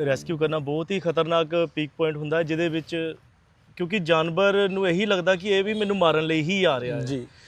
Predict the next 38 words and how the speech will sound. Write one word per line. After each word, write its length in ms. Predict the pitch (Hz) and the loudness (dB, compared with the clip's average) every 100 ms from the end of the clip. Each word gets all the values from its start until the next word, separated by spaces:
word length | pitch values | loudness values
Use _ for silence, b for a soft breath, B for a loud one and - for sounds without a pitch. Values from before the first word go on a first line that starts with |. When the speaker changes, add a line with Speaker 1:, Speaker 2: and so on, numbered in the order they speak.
| b - | b 0
Speaker 1:
ਤੇ 80 | |
ਜਦੋਂ 260 | 170 202 214 | 2 4 4
ਉਹਨੂੰ 180 | 220 226 | 4 2
ਆਪਾਂ 300 | 196 214 208 | 0 -2 2
ਰੈਸਕਿਊ 340 | 185 - 208 | 0 0 -4
ਕਰਦੇ 340 | 190 180 165 208 | 0 0 2 -2
ਹਾਂ, 80 | |
ਤਾਂ 140 | 202 214 | -2 -4
ਬਹੁਤ 880 | - 131 139 180 214 - 214 202 - - - | -6 -6 2 6 6 6 6 4 0 -8 -2
ਦੰਦ 280 | 143 160 170 | 4 4 6
ਵੱਜੇ 360 | 165 143 165 | 4 4 6
ਆਪਣੇ 260 | 180 165 165 | 4 4 2
ਹੱਥਾਂ 320 | 180 - 151 | 2 2 2
'ਤੇ। 200 | 143 151 - - - - - | 2 -4 -8 -16 -16 -8 -2
ਹੁਣ 140 | 196 | 4
ਲਗਭਗ 360 | 196 185 202 196 | 6 6 4 2
ਇੱਕ 160 | 196 | 0
ਸਾਲ 220 | - 185 180 | 6 6 6
ਤੋਂ 120 | 185 | 4
ਮੇਰੇ 220 | 175 180 | 4 2
ਦੰਦ 340 | 156 156 156 | 4 4 4
ਨਹੀਂ 180 | 160 160 | 2 0
ਵੱਜਾ, 280 | 139 120 117 110 - - - - - - | -2 -4 -6 -12 -16 -18 -18 -20 -10 0
ਤੇ 160 | 147 | 2
ਨਹੀਂ 180 | 156 170 | 4 4
ਤਾਂ 320 | 180 196 196 | 6 4 4
ਹਰ 400 | - - 175 202 | -2 2 6 6
ਮਹੀਨੇ 420 | 202 180 170 180 175 | 4 0 0 0 0
ਇੱਕ 160 | - | -2
ਦੋ, 300 | 156 165 170 | -4 -2 0
ਇੱਕ 160 | 165 160 | -2 -2
ਦੋ 180 | 156 160 | 2 2
ਇੱਦਾਂ 220 | 139 151 | 2 0
ਦੇ 100 | 147 | -2
ਕੇਸ 340 | 147 143 139 | -4 -6 -4
ਹੋਏ 160 | 143 151 | 0 2
ਰਹਿੰਦੇ 260 | 160 160 | 2 2
ਸੀਗੇ, 260 | 156 165 | 0 -2